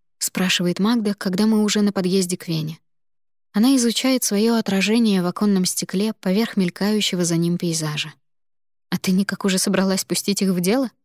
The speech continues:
пытаюсь пошутить я, чтобы пробудить дремлющего в ней насмешливого бесёнка. Сама я вся в радужных мечтах, что Эрик жив и ждёт меня, что вскоре стану послевоенной невестой с самодельной фатой.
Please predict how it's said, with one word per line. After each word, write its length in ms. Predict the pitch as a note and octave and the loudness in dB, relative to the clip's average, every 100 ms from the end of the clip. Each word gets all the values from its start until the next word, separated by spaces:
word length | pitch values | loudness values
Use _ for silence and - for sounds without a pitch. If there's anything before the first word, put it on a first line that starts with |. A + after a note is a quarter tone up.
| _ _ | _ _
пытаюсь 380 | - F#3 F3+ F3 | -8 -2 -2 -2
пошутить 480 | - - F#3 F#3+ - | -6 -6 -4 -6 -2
я, 180 | G3 G#3 | -2 -2
чтобы 300 | - F#3 F3+ | -4 -2 -2
пробудить 480 | F3+ F#3+ G3 G#3 G3+ | 0 0 2 2 0
дремлющего 600 | F3+ G#3 G#3 G3+ - F#3 | 2 2 2 0 0 0
в 80 | F3 | 2
ней 160 | F#3 G3 | 0 0
насмешливого 720 | F3 F3+ F3+ - E3+ E3+ F3 | 0 -2 -2 0 0 0 0
бесёнка. 640 | F3+ - E3+ E3 - F3+ _ _ _ _ _ _ - - | -2 -2 -4 -6 -10 -16 _ _ _ _ _ _ -8 0
Сама 220 | G#3 B3 | 2 2
я 240 | A#3+ B3+ | 2 0
вся 240 | B3+ - A3+ | 0 -2 -2
в 60 | |
радужных 480 | A3 A#3+ A3+ G#3+ G3+ | 0 0 0 0 -2
мечтах, 540 | G3+ - - A#3 A3+ - | 0 -2 -2 -4 -4 -6
что 240 | - F#3+ | -2 -2
Эрик 340 | G#3 A3 G3+ F3+ | 2 2 2 0
жив 360 | F3+ A3+ - | 0 0 0
и 40 | F3 | -4
ждёт 360 | F3 G3 G#3+ | 0 -2 0
меня, 340 | F3 E3 E3 - _ _ _ - | -4 -4 -6 -10 _ _ _ -8
что 240 | - F#3 | -2 -2
вскоре 420 | - - A#3+ A3 | -2 -2 0 0
стану 320 | F#3+ - A3 | -2 0 0
послевоенной 600 | A3 G#3+ G3 G3+ A3 G#3 | 0 -2 0 2 4 4
невестой 500 | G3+ G3 G#3 A3 - | 4 4 2 -2 -4
с 60 | E3 | -4
самодельной 640 | - F3 F3 F3 F#3 E3+ | -2 0 2 2 0 0
фатой. 580 | E3 E3+ - E3+ D#3+ - | -6 -10 -10 -10 -10 -14